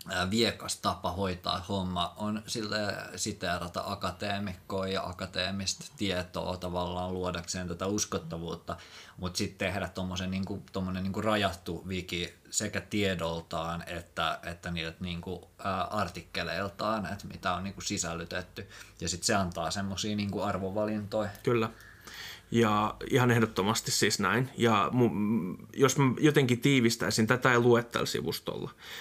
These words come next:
Speaker 2: mut mun näkemykseni on se, että tän Geerinkin koko semmonen ajatus tän homman takana on, et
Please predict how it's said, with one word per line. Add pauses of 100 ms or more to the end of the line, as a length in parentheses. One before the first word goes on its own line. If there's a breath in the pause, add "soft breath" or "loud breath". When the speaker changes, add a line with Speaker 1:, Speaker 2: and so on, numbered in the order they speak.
(160 loud breath)
Speaker 2:
mut
mun
näkemykseni
on
se, (680 loud breath)
että
tän
Geerinkin
koko
semmonen (160)
ajatus
tän
homman
takana (280)
on, (680 loud breath)
et